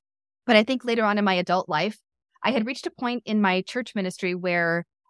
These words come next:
I just wasn't quite satisfied anymore. And again, nothing, I loved my community, but I think there was just something stirring in me for a different type of expression. And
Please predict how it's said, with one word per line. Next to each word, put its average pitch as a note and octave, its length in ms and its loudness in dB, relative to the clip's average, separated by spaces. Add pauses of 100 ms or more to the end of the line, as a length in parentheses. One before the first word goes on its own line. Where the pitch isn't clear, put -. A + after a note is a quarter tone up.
(160)
I G#3+ 500 6
just A#3 180 -6
wasn't A#3+ 240 -2
quite A#3 200 -2
satisfied G#3 520 -2
anymore. B3+ 640 -4
And A3+ 100 -2
again, G#3+ 280 2
nothing, G3+ 260 0 (100)
I G3 80 0
loved G#3 240 2
my G#3+ 120 0
community, G3+ 680 -6 (240)
but G#3 80 4
I G#3+ 80 4
think A#3 180 0
there A3+ 80 0
was G#3 140 0
just G3+ 140 -6
something G#3 280 -2
stirring F#3+ 360 -2
in F3+ 120 0
me F3 200 2
for F3+ 180 0
a E3+ 80 2
different D#3+ 320 -6
type E3+ 240 -4
of D#3 120 -4
expression. D#3 760 -8 (420)
And G#3+ 420 4